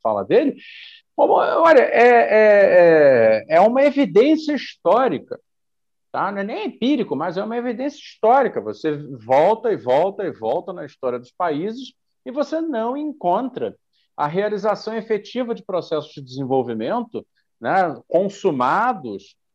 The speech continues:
através do, do predomínio quase que exclusivo, ou mesmo exclusivo, das forças de mercado. Isso não aconteceu, tá? E, por outro lado, a pesquisa, E aí é muito legal o que as editoras têm feito,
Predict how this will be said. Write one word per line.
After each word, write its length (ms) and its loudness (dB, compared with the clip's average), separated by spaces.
através 720 -4
do, 260 -10
do 140 -12
predomínio 1200 -6
quase 260 -2
que 60 -18
exclusivo, 760 -4
ou 100 4
mesmo 240 -4
exclusivo, 480 -8
das 140 -4
forças 400 -2
de 100 -10
mercado. 680 -4
Isso 200 -14
não 140 -6
aconteceu, 1000 -4
tá? 260 -12
E, 80 -12
por 240 -2
outro 260 -4
lado, 480 -2
a 180 -6
pesquisa, 580 -8
E 80 -4
aí 140 0
é 60 0
muito 240 -6
legal 420 -2
o 40 -10
que 100 -8
as 100 -8
editoras 500 -8
têm 160 -12
feito, 300 -8